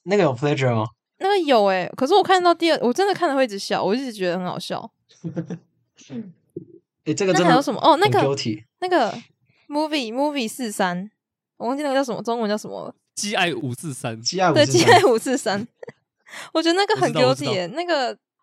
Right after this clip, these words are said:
Speaker 1: 那你有很爱吗？
Speaker 2: 我，我没有很爱，
Speaker 3: 但
Speaker 2: 我
Speaker 3: 但我觉得 guilty pleasure 的定义不是你觉得太烂，所以觉得好看，
Speaker 2: 可是我，
Speaker 3: 而是你真的觉得好看。
Speaker 2: 我知道，可是
Speaker 1: 对，你要真的觉得好看。
Speaker 2: 可是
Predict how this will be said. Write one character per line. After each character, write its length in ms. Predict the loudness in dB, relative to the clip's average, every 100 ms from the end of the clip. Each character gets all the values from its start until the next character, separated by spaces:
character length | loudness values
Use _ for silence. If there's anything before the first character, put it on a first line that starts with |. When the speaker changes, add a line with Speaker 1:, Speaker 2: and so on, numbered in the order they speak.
| -2
Speaker 1:
那 100 | 2
你 80 |
有 100 | 2
很 140 | 2 2
爱 160 | 2
吗？ 60 | 2
Speaker 2:
我， 200 | 2 0 -10 _ _ _ _ _ _ -4
我 80 | 0
没 100 | 2
有 60 | 2
很 180 | 2 2
爱， 220 | 2 0 -2 _ _ -6
Speaker 3:
但 100 | -4
Speaker 2:
我 100 | -2
Speaker 3:
但 140 | -2 0
我 160 | 0
觉 120 | 0 -4
得 160 | -4 -6
guilty 280 | -4 -4
pleasure 300 | -2 -4 -2
的 80 | -2
定 180 | -2 -6
义 160 | -6 -6
不 140 | -6
是 340 | -4 -2 -4 -6 _ -10
你 140 | -6
觉 120 | 0
得 60 | 0
太 220 | -2 -6
烂， 220 | -4 -6
所 180 | -6 -6
以 220 | -6 -10 _
觉 100 | -8
得 100 | -8 -10 _ _
好 200 | -10 -8
看， 160 | -6
Speaker 2:
可 80 | 0
是 80 | 4
我， 60 | 4
Speaker 3:
而 280 | 4 4
是 80 | 4
你 40 | 4
真 180 | 4 2
的 80 |
觉 80 | 0
得 140 | -4 -8
好 140 | -10
看。 120 | -14
Speaker 2:
我 20 | -18
知 60 | _
道， 80 | 0
可 20 |
是 60 | 2
Speaker 1:
对， 0 |
你 80 | 2
要 240 | 0 -4
真 160 | -4 0
的 120 | 0
觉 120 | 0
得 120 | 0 -2
好 120 | -4
看。 240 | -4 -8 -8
Speaker 2:
可 100 | -6
是 80 | 0